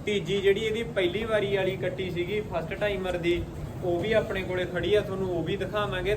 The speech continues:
ਤਿੰਨ ਪੀੜ੍ਹੀਆਂ ਹੋ ਗਈਆਂ ਬਾਈ ਆਪਣੇ ਕੋਲੇ, ਤੇ ਤੀਜੀ ਪੀੜ੍ਹੀ ਉਹ ਵੀ ਕਰਮ ਵਾਲੀ ਆਪਣੇ ਕੋਲੇ ਗੱਭਣ ਹੈਗੀ। ਤੇ ਉਹ, ਇਹ ਹੁਣ ਸੈਕਿੰਡ ਟਾਈਮਰ ਆ ਬਾਈ,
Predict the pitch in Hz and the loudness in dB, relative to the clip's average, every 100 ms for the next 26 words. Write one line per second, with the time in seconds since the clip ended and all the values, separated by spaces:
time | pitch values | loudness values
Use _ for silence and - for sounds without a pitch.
0 | - 196 185 175 180 185 214 196 170 156 | 2 0 0 0 0 2 2 2 0 0
1 | 151 156 180 175 170 165 160 160 165 160 | 0 0 2 0 0 -2 2 4 4 2
2 | - - - - 196 196 196 196 196 190 | -4 -10 -10 -4 0 2 2 0 0 0
3 | 190 196 214 196 226 220 208 185 185 185 | 0 2 4 4 2 2 2 2 2 2
4 | 185 - 180 180 185 185 - - 180 202 | 2 0 0 0 0 2 0 2 2 2
5 | 175 165 185 196 196 180 185 196 - 190 | 2 0 0 2 2 2 2 0 0 0
6 | 214 233 262 208 185 185 185 185 180 175 | 0 0 -2 -2 -2 -2 -2 0 0 2
7 | 165 117 120 | 2 2 -2